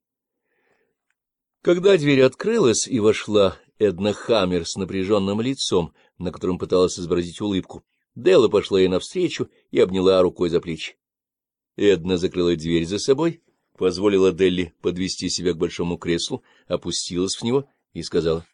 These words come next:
"Произошло что-то ужасное". Мейсон поинтересовался: "А что именно?" "Джерри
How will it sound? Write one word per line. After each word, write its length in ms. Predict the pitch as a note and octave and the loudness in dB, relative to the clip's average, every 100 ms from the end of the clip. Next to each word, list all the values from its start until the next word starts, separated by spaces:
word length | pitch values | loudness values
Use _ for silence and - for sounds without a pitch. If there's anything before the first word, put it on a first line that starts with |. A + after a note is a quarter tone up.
| _ _ _ _ _ _ _ _ _ | _ _ _ _ _ _ _ _ _
"Произошло 960 | F#2+ G2+ G#2 A#2+ B2+ - A#2 C#3 F3 | 0 2 2 4 2 0 0 2 4
что-то 560 | E3 - F3 F3+ F#3+ F#3+ | 0 0 2 2 4 6
ужасное". 680 | G3 G#3 A3 - G3+ D#3 - _ _ _ _ _ _ | 8 6 2 0 -2 -6 -8 _ _ _ _ _ _
Мейсон 520 | E2+ F2 F2+ - G2+ | -2 2 2 0 -4
поинтересовался: 800 | F#2 F#2+ F2+ F2 F#2 F2 E2 - _ _ | -2 -4 -4 -4 2 2 2 -8 _ _
"А 180 | - B2 | 0 0
что 240 | A#2+ - D3+ | 2 0 2
именно?" 340 | F#2 E2 D#2 _ _ _ - | 2 -2 -6 _ _ _ -20
"Джерри 640 | - B2+ D3+ A#2+ F#2+ F#2+ | -14 -2 2 2 2 -4